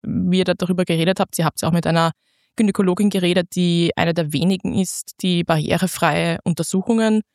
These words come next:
anbietet. Und die hat gesagt, dass eigentlich die Wünsche oder die Anfragen zur Sterilisation bei ihr bisher nur über die Angehörigen, ähm, eingelangt sind. Das habe ich auch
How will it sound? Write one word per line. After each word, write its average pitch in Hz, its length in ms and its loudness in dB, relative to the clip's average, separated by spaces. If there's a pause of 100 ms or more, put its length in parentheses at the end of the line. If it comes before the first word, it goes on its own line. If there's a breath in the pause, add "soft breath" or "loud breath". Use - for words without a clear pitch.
(160)
anbietet. 214 720 0 (300)
Und 190 140 0
die 208 120 2
hat 208 120 -2
gesagt, 180 360 0
dass - 280 -4
eigentlich 185 440 0
die 175 140 -4
Wünsche 214 300 0
oder 175 140 0
die - 140 -4
Anfragen 170 680 0
zur 180 140 -6
Sterilisation 170 840 -2 (240)
bei - 140 2
ihr 202 200 2
bisher 185 300 -2
nur 208 300 2
über 180 180 -2
die - 140 -6
Angehörigen, 156 800 -2 (260)
ähm, - 420 -2
eingelangt 147 560 -2
sind. 139 320 -4
Das - 120 -4
habe 165 80 0
ich - 120 -2
auch - 300 0